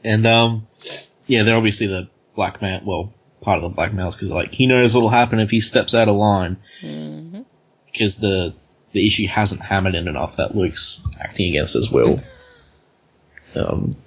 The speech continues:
Speaker 1: 'cause he keeps screaming about it every <laughs> time he gets
Speaker 2: Yeah.
Speaker 1: a panel to himself. Uh, so, yeah, Misty's walking up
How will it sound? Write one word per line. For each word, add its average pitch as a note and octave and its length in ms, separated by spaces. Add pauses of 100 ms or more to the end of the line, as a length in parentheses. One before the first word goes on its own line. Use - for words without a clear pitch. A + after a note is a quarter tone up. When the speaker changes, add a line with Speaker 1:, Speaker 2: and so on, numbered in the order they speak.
(360)
Speaker 1:
'cause G#2 140
he G2 60
keeps G#2+ 220
screaming F#2 380
about F2 300
it E2 100
every G2 320
<laughs> - 20
time A#2+ 320
he C3+ 220
gets F#3 260
Speaker 2:
Yeah. D#3+ 40
Speaker 1:
a E3 60
panel F#2+ 260
to - 220
himself. - 800 (100)
Uh, F#2+ 380 (960)
so, B2+ 680 (1400)
yeah, A#2+ 420
Misty's D#3 420
walking D#3+ 320
up D3+ 260